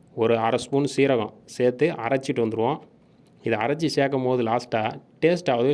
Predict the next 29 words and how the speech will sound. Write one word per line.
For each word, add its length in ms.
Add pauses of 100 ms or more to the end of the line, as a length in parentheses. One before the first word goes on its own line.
சூப்பரா 360
எடுத்து 220
கொடுக்குங்க 360
அது 120 (560)
சுரக்காய் 320
கூட்டுக்கு. 260 (160)
அதனால 320
தான் 100 (560)
அது 180
சைடிஷாக 400 (100)
சேப்பக்கிழங்கு 500
வறுவல் 340
பண்ண 180
போறோம். 220 (540)
அதை 180
வந்து 180 (140)
வேக 120 (100)
வச்சு 180
வச்சிடலாம். 420 (600)
அது 180
ஒரு 180
பத்து 220
நிமிஷம் 240 (140)
நல்லா 240
வெந்து 220
வந்தா 160 (100)
போதும். 260 (680)
நம்ம 220
வந்து 160